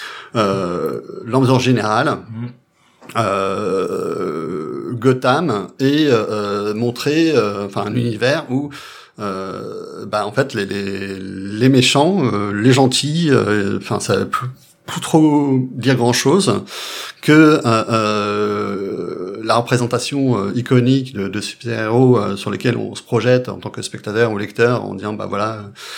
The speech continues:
Speaker 1: ils vont sauver le monde ou, euh, ils vont, euh, créer des, des problèmes.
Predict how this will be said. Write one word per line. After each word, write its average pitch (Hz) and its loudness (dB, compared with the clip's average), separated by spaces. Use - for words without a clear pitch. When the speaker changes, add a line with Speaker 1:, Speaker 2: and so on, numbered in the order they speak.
Speaker 1:
ils 98 -6
vont 104 -2
sauver 101 0
le 101 0
monde 113 4
ou, 127 10
euh, 95 2
ils 95 -6
vont, 98 -2
euh, 95 -6
créer - -4
des, 98 -8
des 104 0
problèmes. 117 2